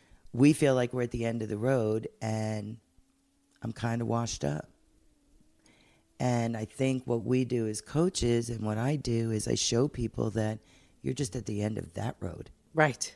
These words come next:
Speaker 1: But if you just turn a little bit to the left or the right,
Speaker 2: Right.
Speaker 1: we're
Speaker 2: There's
Speaker 1: at
Speaker 2: a whole
Speaker 1: a,
Speaker 2: new road.
Speaker 1: we're at a, um,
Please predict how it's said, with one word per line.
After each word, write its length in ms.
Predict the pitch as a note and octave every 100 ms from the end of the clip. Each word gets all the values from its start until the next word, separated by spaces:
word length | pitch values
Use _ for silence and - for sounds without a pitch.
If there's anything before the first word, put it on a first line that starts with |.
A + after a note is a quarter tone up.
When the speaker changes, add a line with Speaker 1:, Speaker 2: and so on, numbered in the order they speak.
| _
Speaker 1:
But 140 | - A2+
if 140 | -
you 60 | G#2
just 280 | C#3 -
turn 440 | - G#2+ B2+ E3 E3
a 60 |
little 260 | C3 C3+ D#3+
bit 220 | D3 E3+
to 100 | -
the 120 | C3 A2
left 360 | A#2 C#3 -
or 60 | B2+
the 100 | G#2
right, 340 | F#2+ B2 E3
Speaker 2:
Right. 480 | E3 D3+ E3+ D3 - - - _ _ _ _
Speaker 1:
we're 200 | C3 C#3+
Speaker 2:
There's 100 | F3+
Speaker 1:
at 80 | C#3
Speaker 2:
a 80 | D#3+
whole 100 | F#3
Speaker 1:
a, 40 |
Speaker 2:
new 120 | G#3 A#3+
road. 320 | D4 D#4+ A#3+
Speaker 1:
we're 120 | G3+
at 240 | F3+ D3 C3+
a, 260 | B2+ B2
um, 540 | A#2+ A2+ A2 G2+ G#2